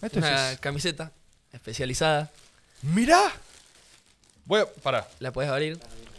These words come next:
Speaker 1: Voy a finalizar, porque este, ¿sabes qué creo que sos?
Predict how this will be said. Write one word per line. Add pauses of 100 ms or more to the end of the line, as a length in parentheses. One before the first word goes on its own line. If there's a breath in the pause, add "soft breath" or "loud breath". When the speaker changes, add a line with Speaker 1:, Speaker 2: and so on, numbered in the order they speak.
(1080)
Speaker 1:
Voy
a
finalizar, (120)
porque
este, (120)
¿sabes
qué
creo
que
sos?